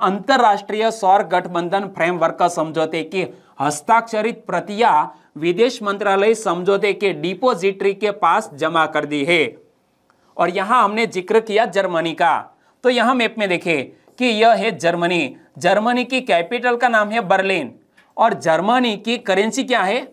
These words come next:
यूरो। और जर्मनी के वर्तमान राष्ट्रपति कौन है? तो इमेज आप देख सकते हैं, जर्मनी के वर्तमान राष्ट्रपति है फ्रैंक वाल्टर स्टीनमेयर। कौन? फ्रैंक वाल्टर स्टीनमेयर, वो जर्मनी के वर्तमान राष्ट्रपति।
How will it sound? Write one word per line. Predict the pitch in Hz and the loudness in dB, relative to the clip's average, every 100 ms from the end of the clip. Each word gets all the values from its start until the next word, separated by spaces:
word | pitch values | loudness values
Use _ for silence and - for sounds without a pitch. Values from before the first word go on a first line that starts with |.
| _ | _
यूरो। | 220 262 220 196 - _ _ | -2 2 2 0 -4 _ _
और | - 220 | 0 0
जर्मनी | 180 165 180 220 233 | 0 0 0 -2 -2
के | 254 247 | -2 0
वर्तमान | 180 196 226 254 185 | 0 -2 0 0 0
राष्ट्रपति | 165 180 - 294 247 220 | 0 -2 0 0 0 -2
कौन | 185 170 | 0 0
है? | 156 180 147 - _ - | 0 -2 -2 -8 _ -2
तो | |
इमेज | 196 185 180 | -2 0 0
आप | 175 147 | 0 -2
देख | 156 190 | -4 -4
सकते | 226 202 208 | -4 -2 0
हैं, | 214 233 240 _ _ | 2 0 -4 _ _
जर्मनी | 143 170 190 247 254 | -2 0 2 2 0
के | 254 262 | 2 2
वर्तमान | 220 - 226 220 | 2 -2 -2 -2
राष्ट्रपति | 185 185 185 254 262 220 190 180 | 2 2 2 0 0 0 0 2
है | 190 143 - - - | 2 0 -8 -20 -8
फ्रैंक | 196 202 240 240 | -2 -2 -2 -2
वाल्टर | 175 175 175 226 196 156 - _ | 0 2 2 2 2 0 -6 _
स्टीनमेयर। | - - 233 185 175 165 139 | -12 -4 -2 -2 0 0 0
कौन? | 127 196 254 247 _ _ | 0 0 0 -6 _ _
फ्रैंक | 202 214 262 226 | -2 0 0 2
वाल्टर | 190 202 196 202 | 2 2 0 0
स्टीनमेयर, | 190 - 196 190 196 220 240 - - | -2 -6 -6 -2 0 0 -2 -8 -4
वो | 208 214 | -2 0
जर्मनी | 165 170 185 202 | 0 0 -2 -4
के | 208 220 | 0 2
वर्तमान | 160 - 175 190 262 277 - - | 2 0 0 2 2 -4 -10 -2
राष्ट्रपति। | 170 160 - 160 151 185 | 0 0 -2 -4 0 0